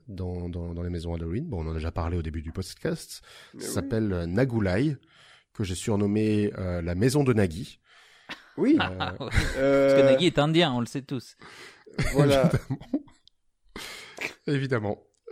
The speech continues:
Speaker 1: Euh,
Speaker 3: Mais alors, comment
Speaker 1: bref.
Speaker 3: ils ont réussi à transformer un thème indien qui est plutôt, parce que moi, quand je par-, j'entends un thème indien, je me dis Bollywood et tout, c'est un truc très dansant, très joyeux. Et là, ils ont réussi à twister ça sur un thème hor-, horrorifique.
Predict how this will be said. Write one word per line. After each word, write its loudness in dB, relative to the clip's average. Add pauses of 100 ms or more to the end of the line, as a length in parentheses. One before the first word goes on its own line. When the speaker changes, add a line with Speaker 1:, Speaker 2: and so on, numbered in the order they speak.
Speaker 1:
Euh, 0
Speaker 3:
Mais -4
alors, 2
comment 0
Speaker 1:
bref. 6
Speaker 3:
ils 4
ont 2
réussi -2
à 2
transformer -6
un -4
thème -4
indien -6
qui -12
est -20
plutôt, -12
parce -10
que -10
moi, -4
quand -8
je -14
par-, -8
j'entends -8
un -6
thème -10
indien, -8
je -12
me -10
dis -14
Bollywood -8
et -10
tout, -16
c'est -12
un -8
truc -18
très -12
dansant, -10
très -12
joyeux. -8 (420)
Et -10
là, 0
ils -6
ont -4
réussi -8
à -6
twister -12
ça -10
sur -10
un -10
thème -10
hor-, -10
horrorifique. -8